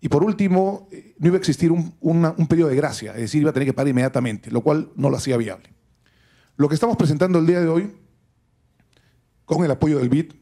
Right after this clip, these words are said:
es esta posibilidad en la cual un estudiante pueda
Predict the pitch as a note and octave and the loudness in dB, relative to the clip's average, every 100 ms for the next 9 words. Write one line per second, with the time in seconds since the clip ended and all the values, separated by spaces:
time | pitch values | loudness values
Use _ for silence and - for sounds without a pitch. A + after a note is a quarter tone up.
0 | _ F3 E3 - - F#3 G3+ D3 C#3+ B2+ | _ -2 -2 -2 -2 -2 0 0 0 0
1 | C#3 D#3+ - _ - B2+ - D#3+ D#3 - | 0 -2 -6 _ -4 -4 0 0 0 -2
2 | E3+ E3+ C3 C3+ D#3+ F3+ D3 - F#3 F#3+ | -2 -2 0 0 0 -2 -6 0 0 2
3 | F#3+ - | -2 -6